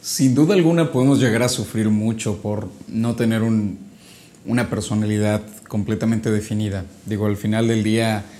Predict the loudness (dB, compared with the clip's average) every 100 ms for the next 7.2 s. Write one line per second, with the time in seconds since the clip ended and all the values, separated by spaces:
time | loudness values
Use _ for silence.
0 | -20 -20 -20 -6 -4 0 -2 0 0 2
1 | 0 -2 -4 -2 -2 -2 -2 -2 -4 -4
2 | 0 2 2 2 2 0 0 -2 -2 -4
3 | -2 0 0 0 0 -2 -2 -2 -2 -6
4 | -4 -2 0 0 0 0 -2 -6 -2 0
5 | 0 -2 0 2 2 2 -2 0 0 2
6 | 0 -2 -2 -2 0 0 0 0 0 0
7 | 0